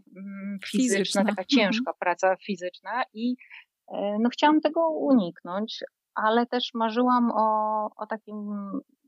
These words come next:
Speaker 1: pożywieniu, o jedzeniu, które będzie dla mnie lekarstwem, e, <laughs> na, na moje różne przypadłości.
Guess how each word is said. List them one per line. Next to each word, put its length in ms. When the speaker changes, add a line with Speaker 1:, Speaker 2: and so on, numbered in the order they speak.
Speaker 1:
pożywieniu, 640
o 60
jedzeniu, 540
które 240
będzie 400
dla 180
mnie 520
lekarstwem, 800
e, 320
<laughs> 0
na, 380
na 160
moje 340
różne 380
przypadłości. 960